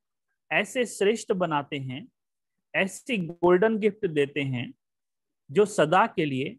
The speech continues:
संपन्न, सदा भरपूर बन जाते हो। वो लोग क्रिसमस के दिन का इंतजार करते हैं कि क्रिसमस फादर आकर के आज गिफ्ट देंगे।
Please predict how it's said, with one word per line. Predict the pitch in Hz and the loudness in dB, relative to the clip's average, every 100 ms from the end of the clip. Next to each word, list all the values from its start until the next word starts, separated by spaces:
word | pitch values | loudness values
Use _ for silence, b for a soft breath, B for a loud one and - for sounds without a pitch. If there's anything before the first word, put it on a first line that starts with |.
| _ | _
संपन्न, | - - 175 170 214 202 135 - | -6 0 0 0 0 0 -2 -8
सदा | - - 170 185 127 | -8 -2 0 0 0
भरपूर | 139 151 165 170 208 | -4 -2 -2 0 0
बन | 175 151 | 2 -2
जाते | 131 117 113 | -4 -8 -12
हो। | 113 _ _ _ _ _ _ _ _ _ _ _ _ _ _ _ _ _ _ - | -14 _ _ _ _ _ _ _ _ _ _ _ _ _ _ _ _ _ _ 0
वो | 196 | 2
लोग | 196 220 269 - _ _ _ _ _ _ _ | 6 6 4 0 _ _ _ _ _ _ _
क्रिसमस | 208 214 - 262 247 | -2 -2 -2 -4 -4
के | 269 | -6
दिन | 190 180 202 | -2 -2 -2
का | 196 226 | 0 -2
इंतजार | 175 160 156 151 190 214 | -2 -6 -4 2 2 2
करते | 160 143 123 | -2 -4 -6
हैं | 113 104 _ _ _ _ _ - | -12 -12 _ _ _ _ _ -8
कि | 202 | -4
क्रिसमस | - 190 - 233 226 - _ _ _ _ | -2 -2 -2 -4 -4 -8 _ _ _ _
फादर | 170 165 202 208 - | 2 2 2 -2 -2
आकर | 156 - 185 | -2 0 -4
के | 185 | -4
आज | 214 147 180 160 | -4 -2 -2 -2
गिफ्ट | 135 196 196 | -2 -2 -2
देंगे। | 143 120 107 107 | -4 -4 -6 -14